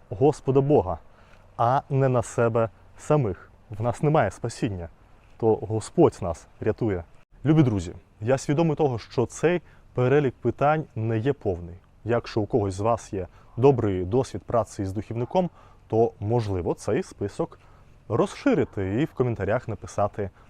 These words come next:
ваші запитання. Ну і ще одну річ не сказав, хоча це не є питання, але річ необхідна:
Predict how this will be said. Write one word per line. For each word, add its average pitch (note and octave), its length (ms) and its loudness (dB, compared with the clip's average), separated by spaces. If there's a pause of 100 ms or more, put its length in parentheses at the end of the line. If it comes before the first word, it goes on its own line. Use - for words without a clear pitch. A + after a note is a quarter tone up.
(100)
ваші G2+ 460 -2 (120)
запитання. F#2 680 -8 (320)
Ну D3+ 200 4
і E3+ 60 4
ще - 180 2
одну C3+ 200 4
річ D3 220 0
не A#2 100 0
сказав, B2+ 440 0 (140)
хоча G2 460 0
це - 160 -4
не A2+ 100 -2
є B2+ 80 2
питання, A#2+ 600 -4
але A2 220 -4
річ B2 300 -4
необхідна: A#2+ 760 0